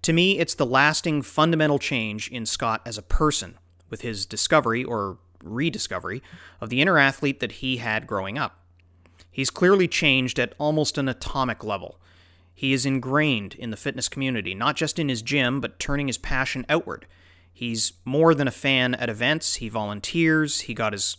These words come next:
CrossFit Level one and has his L two on the near horizon. He's launched two of his own podcasts with co-hosts that share his passion, and he's working to put the pieces in place to make fitness passion into a career. That's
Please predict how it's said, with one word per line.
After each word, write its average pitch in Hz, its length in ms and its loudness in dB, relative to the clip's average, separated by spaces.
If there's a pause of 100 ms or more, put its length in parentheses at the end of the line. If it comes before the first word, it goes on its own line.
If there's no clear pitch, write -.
(100)
CrossFit - 400 -4
Level 107 260 -4
one 143 320 2
and 117 100 -2
has 113 200 -4
his 107 200 -6
L 113 140 0
two 143 320 -2
on 120 140 0
the 107 60 -2
near 107 180 -2
horizon. 131 560 0 (240)
He's 120 180 -6
launched 110 300 -4
two 180 200 8
of 151 80 4
his 139 120 0
own 139 180 4
podcasts 135 800 2
with 113 200 -8
co-hosts 139 600 0
that - 160 -8
share 170 320 0
his 131 140 -2
passion, 110 440 -4 (400)
and 202 220 4
he's 170 220 0
working 143 320 2
to 127 40 2
put - 200 -6
the - 40 -8
pieces 127 400 -4
in 123 140 -2
place 110 400 -2
to 117 180 -8
make 131 360 -4
fitness - 540 -2 (120)
passion 131 560 0
into 123 340 -4
a 107 40 -4
career. 95 540 -10 (1900)
That's - 360 2